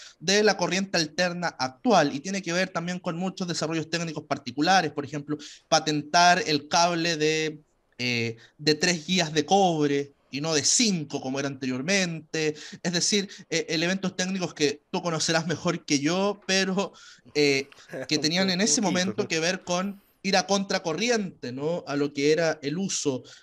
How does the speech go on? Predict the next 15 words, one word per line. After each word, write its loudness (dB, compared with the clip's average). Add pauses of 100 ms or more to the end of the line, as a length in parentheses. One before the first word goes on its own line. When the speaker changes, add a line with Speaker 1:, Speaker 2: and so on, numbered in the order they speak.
(100)
Speaker 1:
eh, -2
de 6
esa 2
tecnología. -4 (460)
Y -8
por 0
lo 0
tanto, -2
Westinghouse, -2
que -6
después -2
fundó -4
una -2
compañía -2
eléctrica, -2